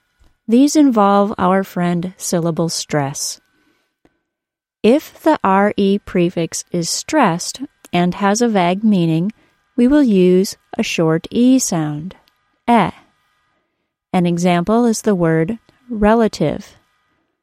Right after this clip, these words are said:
The first syllable of the word relative is stressed, and it is pronounced as re, with a short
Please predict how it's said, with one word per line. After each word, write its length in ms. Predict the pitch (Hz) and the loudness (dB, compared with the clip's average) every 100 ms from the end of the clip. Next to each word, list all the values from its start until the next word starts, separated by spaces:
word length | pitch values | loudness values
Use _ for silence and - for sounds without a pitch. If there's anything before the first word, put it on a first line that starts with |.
| _ _ _ - | _ _ _ -4
The 100 | 185 | -4
first 460 | - 220 294 - | 0 0 0 -4
syllable 640 | - - 294 233 175 156 - | -10 -2 0 0 0 -2 -2
of 180 | 180 | -4
the 120 | 185 185 | -2 0
word 360 | 175 165 170 | 2 2 0
relative 840 | 208 214 180 208 220 - 151 170 - - | -6 -4 0 2 0 -2 -4 -6 -10 -8
is 180 | 180 170 | -6 -4
stressed, 680 | - - 208 160 - - - _ _ _ _ _ _ _ | -6 -2 -2 -2 -8 -14 -16 _ _ _ _ _ _ _
and 500 | 196 214 170 165 185 - - | 0 2 2 -2 -4 -12 -6
it 140 | 185 | -2
is 160 | 170 - | -2 -4
pronounced 680 | - 240 196 151 151 165 - | -4 -2 0 -2 -2 -4 -6
as 420 | 147 147 151 - _ _ - | -4 -4 -6 -10 _ _ -6
re, 380 | 202 202 156 - _ _ _ _ - | 0 0 -2 -8 _ _ _ _ -6
with 200 | 202 247 | -4 -2
a 80 | 247 | -4
short 480 | - 185 165 170 | -2 0 0 -4